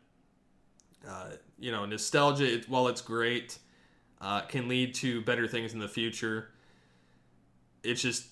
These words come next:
when you come to things with a storyline like T V and film, it not,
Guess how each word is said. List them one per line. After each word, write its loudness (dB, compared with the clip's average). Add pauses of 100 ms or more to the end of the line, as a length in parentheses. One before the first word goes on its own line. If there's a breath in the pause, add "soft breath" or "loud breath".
when 0
you 0
come 0
to 4
things -2
with 0
a 0
storyline 2
like -6
T -2
V -2
and -8
film, -4
it -12
not, -2